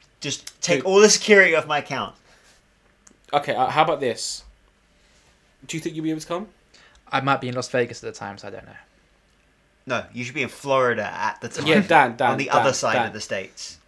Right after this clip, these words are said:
Speaker 2: I, I'm putting my hand in right now. I say we open a fucking joint account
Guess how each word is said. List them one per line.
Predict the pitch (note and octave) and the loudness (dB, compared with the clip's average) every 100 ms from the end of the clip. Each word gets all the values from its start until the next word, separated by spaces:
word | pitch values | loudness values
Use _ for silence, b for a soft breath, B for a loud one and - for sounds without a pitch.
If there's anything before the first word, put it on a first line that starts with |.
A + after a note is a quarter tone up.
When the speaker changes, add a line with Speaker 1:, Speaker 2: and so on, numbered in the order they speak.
| _ _ - | _ _ 4
Speaker 2:
I, | D3 E3 | 4 6
I'm | D#3+ | 2
putting | E3+ D3+ | 0 -2
my | C#3 | 0
hand | C#3 B2+ | -2 -2
in | A#2+ | -4
right | A#2+ | -4
now. | C3 A2 - | -4 -6 -2
I | C#3+ | 0
say | - C3+ | 0 -2
we | |
open | B2 B2+ B2+ | -2 -2 -6
a | |
fucking | - A#2+ A#2+ | -8 -8 -6
joint | A#2+ B2 | -6 -6
account | A#2 C3 G#2+ | -6 -10 -10